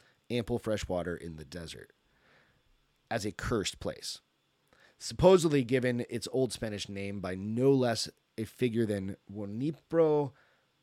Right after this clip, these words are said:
Sierra himself, the Laguna del Diablo held an awful creature, a beast that would fly in the shadows, form over the ranch,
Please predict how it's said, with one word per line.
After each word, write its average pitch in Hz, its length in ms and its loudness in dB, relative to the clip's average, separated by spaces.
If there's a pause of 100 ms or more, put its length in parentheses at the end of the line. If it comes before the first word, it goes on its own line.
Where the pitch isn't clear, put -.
(380)
Sierra 110 600 0
himself, 101 720 0 (280)
the 110 100 -2
Laguna 117 840 0
del 113 400 0
Diablo 98 680 -2 (160)
held 120 240 -2 (100)
an 101 100 -10 (100)
awful 123 340 -2
creature, 87 480 -10 (320)
a 107 80 -4
beast 95 640 -6
that 95 180 -6
would 95 120 -10
fly 104 320 -4
in 117 100 -4
the 113 40 -4
shadows, 87 440 -6
form 110 400 -8
over 113 140 -4
the 113 100 -4
ranch, 87 420 -10